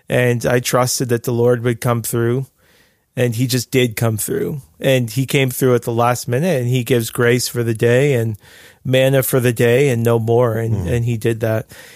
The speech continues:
Speaker 1: What struck me and what I reached out to,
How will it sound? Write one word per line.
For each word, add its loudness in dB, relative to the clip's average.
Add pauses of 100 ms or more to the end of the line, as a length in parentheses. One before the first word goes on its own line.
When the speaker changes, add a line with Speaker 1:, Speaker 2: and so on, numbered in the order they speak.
(840)
Speaker 1:
What 2
struck 0
me 4
and 0
what 4
I 4
reached 2
out 4
to, 4